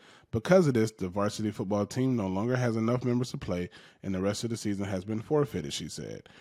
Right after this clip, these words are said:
Reenacting, reenacting a slave sale as a prank tells us that we have a great deal of work to do with our students so they can distinguish between intent and impact, the superintendent wrote.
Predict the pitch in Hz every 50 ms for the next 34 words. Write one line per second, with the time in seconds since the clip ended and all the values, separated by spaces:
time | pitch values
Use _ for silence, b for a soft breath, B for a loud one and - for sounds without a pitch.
0 | b b b b b b - 113 143 170 185 185 185 175 - - 117 131 135 -
1 | - 123 104 104 - _ - 95 110 143 170 175 165 151 - - 110 117 120 -
2 | - 107 101 98 - 87 95 - - - 120 117 117 113 110 - - 101 92 92
3 | 90 90 92 98 - - 147 147 139 98 - - 131 123 123 120 110 101 98 90
4 | 92 104 107 110 98 90 90 90 113 131 139 131 117 127 123 120 110 110 107 107
5 | 107 - 104 90 95 92 92 92 92 92 101 - - - 78 78 80 80 - -
6 | B B B B B B B - - 131 131 123 - 123 127 123 - - 160 139
7 | 123 120 113 117 110 104 - 123 117 117 110 - 98 107 117 120 - - 175 175
8 | 170 - - - 117 117 - _ _ - - 135 131 127 120 104 107 87 78 -
9 | - - - - 101 90 - 95 85 87 92 - 104 90 87 82 76 76 82 80
10 | 76 71